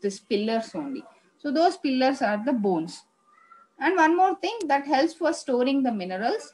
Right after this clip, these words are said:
and the production of blood cells will happen inside the bone marrow. And totally we have two nought six bones.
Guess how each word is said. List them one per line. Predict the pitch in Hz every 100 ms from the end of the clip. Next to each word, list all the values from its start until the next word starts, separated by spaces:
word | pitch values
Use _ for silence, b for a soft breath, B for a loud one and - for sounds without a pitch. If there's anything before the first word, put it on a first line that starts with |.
| -
and | 330
the | 285
production | - 277 269 392 -
of | 339 269
blood | 233 233
cells | - 269 285 -
will | 240
happen | 214 208 185 262 349
inside | 240 220 202 185 220
the |
bone | 277 220 196
marrow. | 190 151 185 - _ _ _ _ _ - - - _ _ _ _ - _ - _ -
And | 269 330 330
totally | 294 311 311 339
we | 302 262
have | 254 233 -
two | - 339
nought | 294 240 -
six | 196 -
bones. | - - 202 -